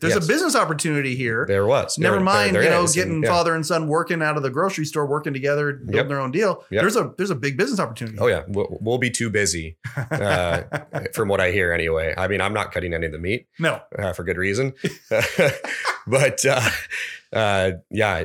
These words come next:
Speaker 2: uh, Brandon and his dad, they are gonna, they are gonna have their hands full, um, in a good way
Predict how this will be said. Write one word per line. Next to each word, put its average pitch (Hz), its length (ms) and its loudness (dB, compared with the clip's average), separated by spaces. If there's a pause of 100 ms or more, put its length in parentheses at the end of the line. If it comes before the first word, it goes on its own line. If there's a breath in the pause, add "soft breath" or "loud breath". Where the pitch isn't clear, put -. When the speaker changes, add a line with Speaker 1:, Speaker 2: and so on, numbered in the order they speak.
Speaker 2:
uh, 90 180 -2
Brandon 95 420 0
and 92 100 4
his 85 120 -2
dad, 87 280 0
they 90 240 0
are 87 140 0
gonna, 82 440 -4
they 92 140 0
are 90 60 0
gonna 87 120 -2
have 90 160 -4
their 85 140 -4
hands 82 240 -4
full, 80 460 -4 (180)
um, 82 460 -4
in 98 100 -2
a 90 60 -2
good 90 260 0
way 82 380 -4